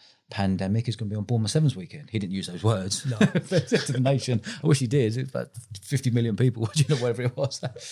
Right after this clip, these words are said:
Speaker 1: Um, but he, he used the word that pandemic was gonna be at the highest peak at Bourne-, on our weekend.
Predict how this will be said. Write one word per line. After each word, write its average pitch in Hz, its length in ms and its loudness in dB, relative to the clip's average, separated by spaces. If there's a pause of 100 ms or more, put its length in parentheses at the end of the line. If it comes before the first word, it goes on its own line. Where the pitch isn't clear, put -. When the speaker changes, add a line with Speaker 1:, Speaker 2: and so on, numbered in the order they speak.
(380)
Speaker 1:
Um, 127 480 0
but 127 220 0
he, 127 480 2 (160)
he 139 100 0
used 139 200 4
the 113 60 -2
word 98 260 2
that - 120 -6
pandemic 101 460 2
was 107 140 -4
gonna 104 180 -4
be 107 160 -4
at 107 80 -8
the - 80 -10
highest 104 340 -4
peak 98 300 -6
at 113 120 -4
Bourne-, 117 320 -2
on 110 120 0
our 120 140 4
weekend. 127 580 0